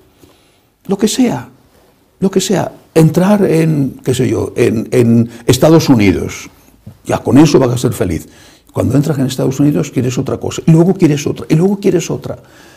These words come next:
Y al final no te hace feliz nada, y vas dejando tu fortuna, que es tu vida, en el camino. Y además muchas veces vas dejando tu salud,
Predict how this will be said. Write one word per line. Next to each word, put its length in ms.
Y 80
al 80
final 480
no 280
te 100
hace 200
feliz 320
nada, 400
y 80
vas 400
dejando 420
tu 140
fortuna, 560
que 120
es 140
tu 160
vida, 400
en 100
el 140
camino. 480
Y 80
además 460
muchas 340
veces 260
vas 200
dejando 400
tu 180
salud, 400